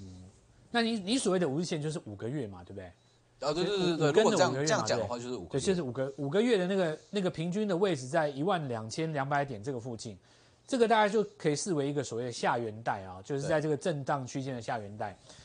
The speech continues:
Speaker 1: 所以来到这个地方的话，当然第一个我们认为也，就是可能意思就是说也不用再急着杀低哦，或者是说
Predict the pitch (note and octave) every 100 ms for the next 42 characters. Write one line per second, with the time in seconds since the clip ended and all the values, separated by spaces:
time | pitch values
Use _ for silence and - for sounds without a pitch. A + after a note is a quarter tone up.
0 | - - G3 F3+ - F3+ B3+ B3+ B3+ G#3+
1 | G3+ F#3 F3 E3 F3 D#3+ D#3 - F#3 F#3
2 | D#3 B2 A#2+ A2 A#2 D#3 C3+ A#2+ A#2 G#2
3 | G2 - _ _ _ _ F#3+ F3+ D3 C3+
4 | C#3+ _ _ _ G#3+ F3 F#3 F#3 D#3 C3
5 | D#3 G#3 F#3+ E3 D3+ D3+ - C#3+ C#3 E3+
6 | F3 E3+ F#3+ D3 G#2 F#2+ D3+ B2 C#3+ C3
7 | C3+